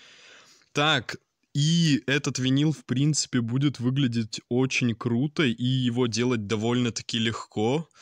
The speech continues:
Ну и для того, чтоб сделать этот винил, для начала нужно сделать карбоновый капот. Его можно сделать вот из этого винила, вот из этой наклейки.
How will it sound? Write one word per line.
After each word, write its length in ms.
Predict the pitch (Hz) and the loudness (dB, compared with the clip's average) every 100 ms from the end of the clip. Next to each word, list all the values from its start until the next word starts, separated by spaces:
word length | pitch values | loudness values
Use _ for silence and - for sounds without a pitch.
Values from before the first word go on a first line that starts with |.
| - - - - - _ | -20 -20 -20 -20 -20 _
Ну 300 | 139 139 160 | 0 4 4
и 280 | 185 160 165 | 4 2 0
для 360 | 120 127 135 131 | 0 0 0 0
того, 320 | - 123 143 | 0 0 0
чтоб 300 | - 139 110 | -2 -4 -4
сделать 440 | 104 113 135 123 | -2 0 0 0
этот 280 | 123 120 110 | -4 -4 -6
винил, 520 | 110 113 113 120 165 | -2 0 2 2 2
для 220 | 143 113 127 | 0 0 0
начала 540 | 127 - 120 131 131 | 0 0 0 2 2
нужно 420 | 117 127 123 123 | 2 0 0 0
сделать 680 | 107 101 113 127 110 - - 107 | -2 -2 0 0 -2 -6 -6 -4
карбоновый 800 | - 117 110 110 127 127 113 110 | -2 -4 -2 0 0 0 0 -2
капот. 720 | - 107 - 107 151 - - - _ _ | -4 -6 -2 0 0 -4 -14 -16 _ _
Его 360 | 120 110 123 127 | -2 0 0 2
можно 380 | 120 120 123 | 2 0 -2
сделать 440 | 113 104 117 120 - | -2 -2 0 -2 -2
вот 260 | 110 120 | -2 -2
из 160 | 123 98 | -2 0
этого 340 | 120 113 117 | -2 -2 -4
винила, 680 | 110 107 110 110 123 156 113 | -2 -2 0 0 0 0 0
вот 300 | 98 104 101 | -2 -4 -2
из 120 | 107 | -2
этой 300 | 117 117 120 | -2 -2 -2
наклейки. 880 | 110 110 - 107 113 147 - 147 104 | -2 -4 -4 -2 -2 -4 -6 -6 -6